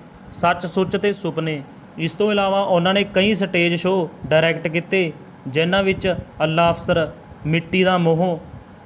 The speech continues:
ਲੋਹਾ ਕੱਤ, ਅੰਨੇ ਨਿਸ਼ਾਨਚੀ ਤੇ ਮਿਰਜ਼ਾ ਸਾਹਿਬਾ ਮੁੱਖ ਹਨ। ਦੋਸਤੋ, ਇਸ ਤੋਂ ਬਾਅਦ ਉਹਨਾਂ ਨੇ ਸੰਨ ਦੋ ਹਜ਼ਾਰ ਦੇ ਵਿੱਚ ਭਗਵੰਤ ਮਾਨ ਨਾਲ ਜੁਗਨੂ ਮਸਤ ਮਸਤ ਸ਼ੋਅ ਨਾਲ ਟੈਲੀਵਿਜ਼ਨ ਉੱਤੇ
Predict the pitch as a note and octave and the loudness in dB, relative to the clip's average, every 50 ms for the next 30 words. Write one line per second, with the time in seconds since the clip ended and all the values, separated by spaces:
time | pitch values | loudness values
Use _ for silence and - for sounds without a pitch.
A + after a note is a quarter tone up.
0 | - C#3 D3 D#3+ E3 D#3+ E3+ F3+ E3+ F3 F3 E3 D#3+ - - - - - - - | -6 -2 2 2 4 4 4 2 2 2 2 0 2 0 -2 -4 -4 -6 -10 -20
1 | - - - - - D3+ E3 F3 F#3+ G3 F#3+ F3 F3+ F#3 F3 E3+ E3 E3 D#3+ - | -20 -20 -14 -8 -4 -2 0 2 2 2 2 0 0 0 2 2 2 0 -2 -2
2 | F3+ F3 E3 C#3+ - - - - - E3+ F3 F3 E3+ E3 D3+ C#3+ D#3 E3+ E3 E3 | -4 -4 -4 -6 -10 -14 -12 -6 -2 0 2 2 2 2 2 2 2 0 2 0
3 | E3+ D#3+ E3 F3+ F#3 F3 E3 E3 - - D#3+ D3+ D3 D3 D3+ D#3 C#3+ C#3+ - - | -2 -2 -2 -2 -2 -2 -4 -4 -6 -8 -8 -8 -6 -6 -8 -8 -10 -12 -14 -20
4 | - - - - - - C#3+ D3 F3 F3+ F3+ F3+ A3+ A3 G#3+ G#3 - - A#3 A#3 | -20 -20 -20 -18 -16 -8 -4 -2 0 0 0 0 0 0 0 0 -2 -2 0 0
5 | G#3+ E3+ F#3 F3+ F3+ F#3+ F#3 E3+ - - - - - D#3 E3+ F3+ G3 G#3+ A3+ A3 | 2 4 4 4 4 4 2 2 0 -2 -8 -6 -2 0 2 2 2 2 2 0
6 | - - F#3+ G#3 A3 A3+ G#3+ G3+ G3+ F#3+ F#3 F3 F#3 F#3 F3+ F3+ E3+ F#3 F3+ F3 | 0 0 0 2 2 2 2 2 2 2 4 4 4 4 4 2 2 0 0 0
7 | E3+ F3 - E3+ D#3 C#3+ - - - - - - - - E3+ E3+ F#3+ G#3 G3+ F3+ | 0 -2 -2 -2 -2 -2 -6 -12 -20 -20 -20 -10 -6 -4 -2 0 2 2 2 2
8 | G3+ G3 F#3 F3+ F3 F3 F3 F3 F3 F3 E3+ D#3+ D3+ - - - - - - C3+ | 2 0 2 2 2 2 2 2 2 2 0 0 -2 -6 -10 -18 -20 -16 -14 -8
9 | B2 C3 E3 E3+ G3 G#3 A#3 A#3 G#3+ G3+ F#3+ - - F#3+ F3 F3 F3 F3+ F3 F3+ | -2 0 2 2 4 4 4 4 4 4 2 2 0 -2 0 0 0 0 0 -2
10 | F#3+ - - - E3 F3 G3 F#3+ F#3 F3 F3 F3 F3 E3 - - - - - - | -6 -6 -4 -2 0 0 2 2 2 2 2 2 0 0 -2 -6 -12 -18 -18 -18
11 | - - D#3+ D#3+ E3+ F3 G3 G#3+ A3 G#3 G3+ G3+ F#3+ F3+ F#3+ - F#3 F3 D#3+ | -6 -2 0 0 2 2 2 2 2 2 2 2 0 0 -2 -2 -2 -2 -4